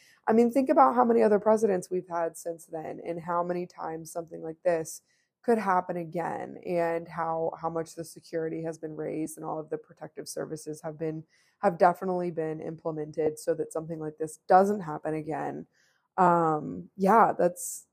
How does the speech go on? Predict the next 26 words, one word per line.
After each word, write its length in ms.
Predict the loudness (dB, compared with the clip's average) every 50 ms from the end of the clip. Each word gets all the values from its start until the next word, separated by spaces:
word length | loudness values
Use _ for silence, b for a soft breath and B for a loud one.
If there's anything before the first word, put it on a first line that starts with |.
| _ _ 6
that's 180 | 6 6 6
really, 440 | 6 8 8 10 8 8 6 2 0 0
that's 160 | 0 2 4
a 100 | 4 4
hard 300 | 6 8 8 8 8 6
question. 340 | 4 4 2 2 2 2 0
It's 120 | 0 0 -2
a 60 | -6
puzzling 540 | -4 -4 -2 0 2 4 4 4 2 0 4
question. 580 | 4 4 4 4 2 4 6 6 6 6 4
It 80 | 2 0
gets 240 | 0 -2 0 -4 -6
my 100 | -8 -6
mind 380 | -6 -6 -6 -6 -6 -8 -6
going 340 | -4 -4 -4 -4 -4 -6 -6
in 140 | -8 -8 -10
terms 340 | -12 -10 -10 -8 -8 -8 -10
of, 100 | -10 -6
like, 260 | -4 -4 -4 -4 -8 _ _ _ _ _ _ _ _ _ _ _ _ _ _ -2
what 340 | 0 2 2 2 0 -2
were 380 | -6 -6 -4 -2 0 0 0 0
they 160 | 0 0 0
trying 400 | -2 -4 -8 -8 -8 -8 -8 -10
to 40 | -12
cover 440 | -12 _ -10 -8 -6 -6 -4 -2 -2
up, 420 | -2 0 0 -2 -2 -4 -8 -12